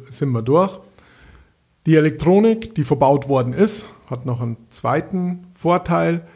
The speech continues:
Die meldet auch, wo sie denn verbaut ist, ob eine Leuchte defekt ist, ob die richtig arbeitet. Das wird direkt via Funk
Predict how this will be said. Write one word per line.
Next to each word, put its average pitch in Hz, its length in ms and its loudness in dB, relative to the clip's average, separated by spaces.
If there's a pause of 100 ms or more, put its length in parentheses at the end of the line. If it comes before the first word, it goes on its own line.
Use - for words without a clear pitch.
(260)
Die 135 80 2
meldet 156 520 2 (760)
auch, 165 540 2
wo 156 180 6
sie 202 140 0
denn 202 160 4
verbaut 180 420 0
ist, 185 220 -4 (160)
ob 123 180 -6
eine 117 120 -4
Leuchte 110 360 -4
defekt 120 500 -6
ist, 113 360 -8 (260)
ob 139 220 -4
die 131 100 4
richtig 131 480 -2
arbeitet. 120 540 -2 (340)
Das 123 300 -2
wird 180 480 2
direkt 127 560 2 (720)
via 120 220 0
Funk 147 440 -2